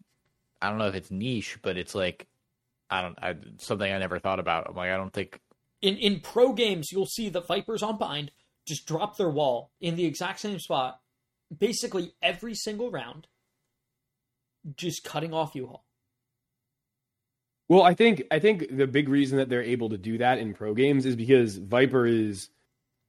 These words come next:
Speaker 3: never solo controller on Bind.
Speaker 2: Yes.
Speaker 3: It's almost always
Speaker 2: I, I
Speaker 3: Viper and
Speaker 2: agree.
Speaker 3: Brim.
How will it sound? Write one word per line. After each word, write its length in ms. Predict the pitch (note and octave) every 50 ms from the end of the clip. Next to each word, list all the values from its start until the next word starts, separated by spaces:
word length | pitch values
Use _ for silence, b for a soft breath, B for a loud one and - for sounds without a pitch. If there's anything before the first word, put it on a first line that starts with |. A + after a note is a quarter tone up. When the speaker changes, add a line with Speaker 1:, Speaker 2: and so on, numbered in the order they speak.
| _ -
Speaker 3:
never 640 | - G#2+ A2 A2+ A#2 B2 B2+ C3+ B2+ B2 A#2+ A2+ G#2
solo 480 | - - - - A2+ A2+ A2+ A2+ A2 G2+
controller 640 | G2+ A2+ G#2+ G2 - G#2 G#2 G2+ G2 F#2+ F#2 F#2 -
on 240 | - F#2 F#2 F#2 F2
Bind. 440 | F#2 F2+ F2 E2+ D#2+ D2+ F2+ E3+
Speaker 2:
Yes. 140 | C#3+ - A3+ -
Speaker 3:
It's 100 | - -
almost 300 | C#3+ G#2+ A2+ A2 G2+ -
always 280 | G#2+ A2+ A#2 A#2+ A#2+ A2+
Speaker 2:
I, 60 | -
I 40 | -
Speaker 3:
Viper 260 | - A2 - C#3+ C#3+ -
and 140 | G2+ F#2+
Speaker 2:
agree. 160 | F#2 - F#3 G3+
Speaker 3:
Brim. 420 | - - - E2+ D#2 - - -